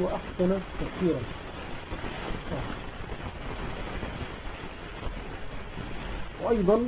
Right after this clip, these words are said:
من حكمة نزول القرآن مفرقا أن النبي صلى الله عليه وسلم كانت تأتي إليه الشبهات من أهل الكفر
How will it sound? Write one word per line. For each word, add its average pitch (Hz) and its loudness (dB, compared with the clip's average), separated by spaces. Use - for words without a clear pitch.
من 151 -2
حكمة 190 4
نزول 190 4
القرآن 185 6
مفرقا 180 8
أن 220 0
النبي 180 4
صلى - -2
الله 170 -2
عليه - -
وسلم 180 -2
كانت 185 4
تأتي 185 0
إليه 185 6
الشبهات 170 4
من 180 0
أهل 175 6
الكفر 185 0